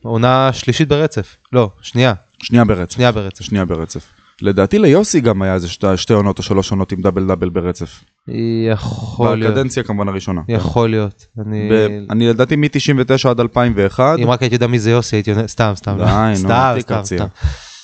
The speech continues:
Speaker 2: כמו אלה ב-, ביציע, שזוכרים לו. בוא נ-, תשמע,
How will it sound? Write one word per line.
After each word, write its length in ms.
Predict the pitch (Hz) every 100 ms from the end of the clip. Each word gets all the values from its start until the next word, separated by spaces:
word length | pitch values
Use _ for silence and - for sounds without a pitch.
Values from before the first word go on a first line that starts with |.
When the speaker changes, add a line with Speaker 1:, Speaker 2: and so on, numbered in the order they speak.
| _ - - _ - 92 -
Speaker 2:
כמו 140 | 101
אלה 100 | 98 92
ב-, 540 | 98 95 92 90 90 87
ביציע, 480 | 95 95 - 98 82 - _ _ _ _ _ _ _ _
שזוכרים 540 | - 95 92 101 98 95
לו. 140 | 92 -
בוא 180 | 107
נ-, 80 | 113
תשמע, 260 | 101 110